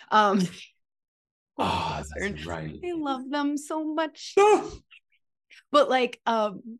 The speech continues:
Speaker 1: I bag on 'em so much. I'm gonna get a cease and desist one day. I'm like, "I'm sorry." Uh, but so it took me a minute to, like,
Speaker 2: Yeah.
Speaker 1: really figure out, like, "Whoa, this is cool."
Speaker 2: Nice.
Speaker 1: And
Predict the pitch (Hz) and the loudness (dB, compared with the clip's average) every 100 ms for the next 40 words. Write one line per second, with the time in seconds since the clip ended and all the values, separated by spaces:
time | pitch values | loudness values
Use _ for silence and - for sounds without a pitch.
0 | - 277 240 - - - - 330 - 339 | -2 0 0 -2 -2 -2 -2 -4 0 2
1 | 320 320 262 330 311 392 359 254 247 240 | 4 4 2 2 2 2 2 4 2 2
2 | 254 226 240 208 - 180 - 196 165 - | 0 0 0 -2 -4 -6 -6 -8 -6 -6
3 | - 190 185 - 254 - 370 359 311 - | -8 -8 -8 -8 -8 0 0 2 -2 -8
4 | - - - 226 190 180 - 262 175 165 | -14 -4 2 4 2 -2 2 2 2 -2
5 | _ _ _ _ _ _ - 285 - 240 | _ _ _ _ _ _ -2 0 0 2
6 | 349 381 359 143 - 220 220 165 131 - | 2 2 -2 -2 0 2 4 2 -4 -14
7 | - - 208 233 220 208 196 - _ _ | -18 -12 -4 -2 0 0 -2 -8 _ _
8 | 156 156 175 208 233 262 247 - 233 220 | -10 -8 -4 -4 -2 -2 -4 -4 -4 -2
9 | 214 208 285 185 170 - _ - 226 262 | 0 0 -2 -6 -12 -16 _ -14 -8 -6
10 | 247 180 147 151 170 320 381 269 156 - | -4 -2 -4 -2 0 0 0 -6 -8 -12
11 | - _ _ _ - - - 381 381 135 | -18 _ _ _ -18 -14 -10 -6 -2 -2
12 | - _ - - - _ - 247 240 226 | -4 _ -20 -20 -20 _ 2 4 4 2
13 | 214 214 190 | -2 -4 -8